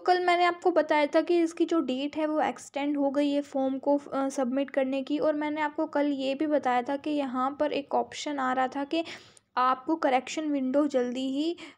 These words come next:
देखने को मिलेगी। तो यहाँ पे आज आप देख सकते हैं, यहाँ पे लिखा हुआ है, अ, इम्पोर्टेंट इन्फॉर्मेशन, ठीक है। तो उसमें लिखा हुआ है कि option to make correction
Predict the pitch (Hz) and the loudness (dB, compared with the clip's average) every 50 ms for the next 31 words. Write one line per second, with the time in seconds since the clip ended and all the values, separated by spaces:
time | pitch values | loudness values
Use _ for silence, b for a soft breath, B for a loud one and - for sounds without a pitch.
0 | _ - 247 247 254 262 262 254 269 277 262 254 320 349 381 302 262 240 226 226 | _ -4 0 2 2 2 2 0 -2 -2 0 0 0 0 2 2 2 0 0 -2
1 | 214 214 220 220 220 - 294 302 302 302 302 294 294 294 - 320 - 285 294 294 | -4 -4 -8 -8 -6 -4 -4 -2 -2 -2 -2 -2 -2 0 0 0 0 0 0 0
2 | 294 294 285 269 233 247 254 277 277 - - - 285 277 _ - - 269 269 277 | 0 -2 -2 -2 -4 -4 -4 -4 -6 -6 -6 -6 -6 -6 _ -8 -6 -4 -2 -2
3 | 285 277 269 262 254 247 247 247 285 277 262 247 240 - 277 269 262 247 254 247 | -2 -2 -2 -2 -2 -2 -2 -2 -2 -4 -4 -4 -4 -2 0 0 0 0 0 -2
4 | 254 277 330 330 _ _ _ _ _ _ _ _ _ _ _ _ _ _ _ _ | -2 -2 -4 -6 _ _ _ _ _ _ _ _ _ _ _ _ _ _ _ _
5 | _ B B B B B B B B B B _ - 285 285 294 294 - 320 311 | _ B B B B B B B B B B _ -2 0 2 2 2 0 0 -2
6 | 302 294 311 302 302 302 302 330 330 330 - - 269 269 262 262 - 269 262 247 | 0 2 4 4 4 4 2 0 0 0 -2 -2 -2 -2 -2 -2 0 0 0 0
7 | 240 233 233 233 247 233 240 233 - 285 269 - 311 285 202 - _ _ _ _ | -2 -4 -4 -4 -4 -6 -4 -4 -6 -8 -6 -4 -6 -6 -6 -8 _ _ _ _
8 | _ _ _ _ _ _ _ - 294 285 - - 330 320 311 302 311 339 330 330 | _ _ _ _ _ _ _ -8 -8 -6 -4 -2 -2 0 0 2 4 4 4 6
9 | 330 330 330 339 359 381 392 381 - - 359 359 370 370 370 359 B B B B | 6 6 6 6 6 4 2 0 0 0 0 2 0 -2 -4 -8 B B B B
10 | B B B B B _ - - - 277 294 294 - - - 403 403 381 392 403 | B B B B B _ -4 0 4 4 4 4 2 -2 -2 -2 0 2 2 2
11 | 392 370 359 359 359 - 320 302 294 269 - - - - 311 | 4 2 0 0 2 2 4 4 4 2 2 -2 -6 -8 -6